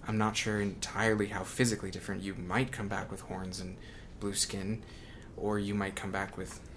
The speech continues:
nothing at all, but you'll be a lot more like me, and a lot less like your friends. It's a metamorphosis.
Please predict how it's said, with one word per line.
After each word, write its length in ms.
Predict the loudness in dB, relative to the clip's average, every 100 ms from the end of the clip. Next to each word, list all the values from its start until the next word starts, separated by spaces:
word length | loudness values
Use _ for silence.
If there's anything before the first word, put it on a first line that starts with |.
| -12 -12 -14 -14 -14 -12 -12 -12 -12 -12 -12 -10 -4
nothing 240 | -4 -2
at 60 | 2
all, 280 | 2 0 -4
but 140 | -6 -6 -10 -12 -12 -12 -12 -12 -12 -10
you'll 140 | -4 -2
be 140 | 0
a 60 | -2
lot 380 | 0 0 0 -4
more 140 | -4
like 280 | -4 -6 -6
me, 280 | -6 -8 -8 -10 -10 -10 -10 -8
and 240 | -6 -6
a 40 |
lot 260 | -4 -4 -4 -6
less 320 | 0 2 2
like 180 | -2 -6
your 80 | -8
friends. 440 | -8 -10 -10 -10 -10 -12 -12 -12 -14 -14 -12 -12 -12 -12 -14 -14 -12 -12 -12 -14 -14 -12 -12 -12 -12 -6
It's 100 | 0
a 40 |
metamorphosis. 840 | 2 4 2 2 -2 -4 -4 -8